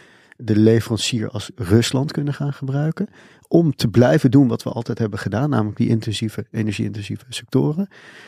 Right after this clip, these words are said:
Nou, Rusland is nu out of the picture, dus in plaats daarvan proberen we nu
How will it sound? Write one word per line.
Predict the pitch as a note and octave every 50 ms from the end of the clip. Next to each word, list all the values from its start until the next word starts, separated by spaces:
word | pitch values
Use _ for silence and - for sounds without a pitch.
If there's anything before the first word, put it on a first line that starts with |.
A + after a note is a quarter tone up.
| - - _
Nou, | - G#2 - B2 - _ _ _
Rusland | - - - A2+ B2 D#3 - - B2+ A2 G#2+ G2
is | - A2+ - -
nu | - A2 G#2+ -
out | - G#2+ G#2 G2+
of | G2
the | - -
picture, | - D#3 E3 D#3+ - - F#3 F#3
dus | D#3+ C3 A2+
in | - A#2 G#2
plaats | - A#2+ G#2+ G#2+ -
daarvan | - A#2+ B2 C3+ - - - G2+ G2+
proberen | - - A2+ G2+ G#2+ G#2+ G#2+ G#2 G2+ G2+
we | G#2
nu | G2+ G#2+ G#2 G#2 G#2